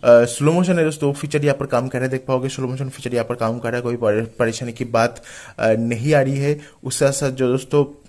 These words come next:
अ, Google का टाइम लैप्स है दोस्तों, ये हटा दिया गया है। Actually, Gcam सिक्स डॉट वन के अंदर Google का टाइम लैप्स नहीं मिलता है, यहाँ पर फोटो बूथ काम नहीं करता है। जो नाइट स्लाइड मोड है दोस्तों, वो यहाँ पर वर्किंग कंडीशन के अंदर है।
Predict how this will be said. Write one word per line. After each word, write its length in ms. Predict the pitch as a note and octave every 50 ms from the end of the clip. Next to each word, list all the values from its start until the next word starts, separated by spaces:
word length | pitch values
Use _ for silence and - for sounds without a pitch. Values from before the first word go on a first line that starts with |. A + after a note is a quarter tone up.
| - - - B2
अ, 240 | A2+ - A#2 A2+ B2+ B2+
Google 260 | C3 C3+ C#3 C3+ C3
का 100 | D3+ D3
टाइम 360 | C3+ - - A#2 A2 A#2 B2+
लैप्स 260 | C3 C#3+ D3+ D3 -
है 60 | C#3 B2
दोस्तों, 240 | A#2 - - A#2
ये 60 | A#2+ C3
हटा 240 | B2 A2 A2+ A#2
दिया 160 | A2 A#2+ A#2+ A2+
गया 180 | A2+ B2+ A2+
है। 220 | B2 C3 A#2+ A#2+ -
Actually, 340 | - C#3 C#3 C#3 C3+ B2
Gcam 240 | B2 A#2 C#3+ C3+ C3+
सिक्स 260 | C#3 - B2+ A#2 B2
डॉट 100 | B2+ B2
वन 160 | B2+ A#2 A#2 B2
के 120 | A#2+ C3
अंदर 160 | B2 B2+ C3
Google 260 | B2+ B2 A#2 A#2 A2
का 80 | - -
टाइम 240 | A#2+ A2+ A2+ A#2 A#2
लैप्स 340 | A#2+ B2+ C#3+ - - - B2
नहीं 300 | A2+ G#2 G2 G#2+ A#2 A#2+
मिलता 320 | A2+ G2+ F#2+ F#2 - F2
है, 120 | F2+ F#2+
यहाँ 600 | - - - - - - - - - - - A#2+
पर 120 | A#2+ D3+ E3
फोटो 260 | D#3+ - D3 C#3+ D3+
बूथ 100 | D#3 D#3+
काम 240 | D#3+ - C#3+ B2+ C3+
नहीं 120 | D3 D3
करता 280 | D3 D3 C#3 C#3+ - D3
है। 60 | C#3+
जो 80 | C#3 D3
नाइट 320 | C#3 A#2+ G#2+ G#2 A#2 B2
स्लाइड 240 | - - E3 D#3+ D#3
मोड 180 | D3 C#3+ C3
है 60 | C#3+ C3+
दोस्तों, 240 | C3 C3 - C3+
वो 120 | C3 C3+ C3+
यहाँ 140 | C3 A#2+ A#2
पर 140 | - C3+
वर्किंग 300 | C3 A#2+ A#2 B2 C3 C3
कंडीशन 400 | B2 A#2+ A#2 A#2+ A#2+ A#2+ C3 B2+
के 120 | B2 - C3
अंदर 200 | A#2+ A#2+ B2 B2
है। 240 | B2 B2 A#2 B2